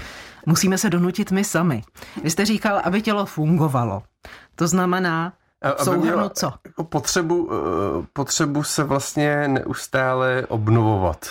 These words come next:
Speaker 2: To by bylo asi to nej-, nejjednodušší vysvětlení. Protože, eh, vši-, každý, kdo byl někdy dlouhodobě již nemocnej nebo měl někoho takovýho doma, eh, v rodině, tak najednou zjistíte, že i, nebo když máme zlomeninu,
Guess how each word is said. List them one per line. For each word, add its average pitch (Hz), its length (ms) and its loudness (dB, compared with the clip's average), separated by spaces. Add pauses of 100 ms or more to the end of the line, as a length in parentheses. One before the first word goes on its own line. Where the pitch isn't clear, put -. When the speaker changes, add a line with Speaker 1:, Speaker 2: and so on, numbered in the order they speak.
(120)
Speaker 2:
To 110 60 -2
by 101 100 2
bylo 101 140 2
asi 107 180 -4
to 104 120 0
nej-, 104 200 2
nejjednodušší 98 600 0
vysvětlení. 98 460 2 (500)
Protože, 135 600 2 (180)
eh, 120 40 -2
vši-, 117 180 -2
každý, 131 300 0
kdo 131 140 0
byl 135 160 0
někdy 135 360 2
dlouhodobě 123 480 2
již 127 160 -4
nemocnej 120 440 2
nebo 120 160 0
měl 120 180 2
někoho 117 260 -2
takovýho 120 440 2
doma, 107 360 2 (540)
eh, 131 40 0 (520)
v 107 80 -4
rodině, 107 460 2
tak 110 180 -2 (260)
najednou 117 300 2
zjistíte, 117 400 -2
že 127 140 2
i, 120 420 0 (160)
nebo 113 220 2
když 113 100 2
máme 123 220 0
zlomeninu, 120 500 0